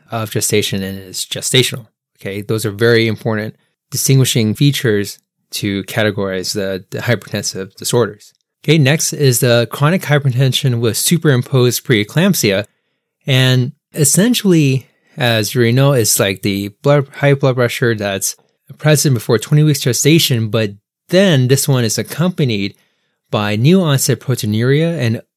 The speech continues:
and or other signs of preeclampsia. And generally speaking,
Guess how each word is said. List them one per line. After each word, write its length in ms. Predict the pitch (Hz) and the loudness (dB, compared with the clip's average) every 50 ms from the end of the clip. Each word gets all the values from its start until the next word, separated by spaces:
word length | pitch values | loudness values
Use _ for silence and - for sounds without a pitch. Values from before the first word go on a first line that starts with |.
| _ _ _ _ - | _ _ _ _ -2
and 200 | 131 135 135 143 | 2 4 4 4
or 300 | 147 139 131 123 120 117 | 4 4 4 4 4 4
other 300 | 117 117 120 120 117 110 | 4 2 2 2 2 2
signs 560 | - - 127 113 104 101 98 98 101 98 - - | 2 0 0 0 2 0 -2 -2 -4 -6 -8 -8
of 440 | - 113 104 98 95 92 92 - _ _ - | -6 -6 -4 -4 -4 -6 -8 -12 _ _ 0
preeclampsia. 580 | 113 101 104 - 135 143 135 117 - 95 101 - _ _ _ _ _ _ _ _ _ _ _ _ _ _ _ - | 0 0 2 2 2 2 2 0 -4 -10 -12 -14 _ _ _ _ _ _ _ _ _ _ _ _ _ _ _ -2
And 320 | 175 151 139 139 139 135 123 | 2 4 6 6 6 4 2
generally 260 | - - 240 262 226 | 2 0 2 2 2
speaking, 560 | - - - 139 139 139 180 175 175 185 | 2 2 2 2 2 2 2 0 0 0